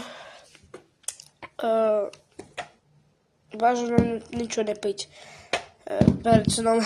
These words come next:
такого чаю чи молока. Вони обично це ввечері п'ють. В одну бутилку їм дамо. Ця Євана, вона засиліконіна, коротше. Ну, вона вместе з Євою йшла.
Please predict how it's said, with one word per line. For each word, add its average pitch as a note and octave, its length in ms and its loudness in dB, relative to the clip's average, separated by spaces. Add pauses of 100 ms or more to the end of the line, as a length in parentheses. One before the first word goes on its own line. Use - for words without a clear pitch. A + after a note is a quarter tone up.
(140)
такого A3 320 0
чаю C4+ 320 4
чи C4+ 180 -2
молока. G#3 380 -2 (580)
Вони A3+ 180 2
обично A3+ 340 -2
це A3+ 160 -2
ввечері G3 340 -4
п'ють. - 200 -18 (460)
В C4 60 0
одну C#4+ 180 4
бутилку A#3 440 0
їм G3+ 140 -4
дамо. A#3 340 0 (840)
Ця - 140 2
Євана, A#3+ 600 2 (1200)
вона A3+ 440 4 (520)
засиліконіна, A3 1400 -2 (100)
коротше. - 380 -10 (280)
Ну, C#4+ 80 -2
вона A#3 320 6
вместе G#3+ 360 -6
з G#3 60 -8
Євою G#3 240 -4
йшла. - 340 -6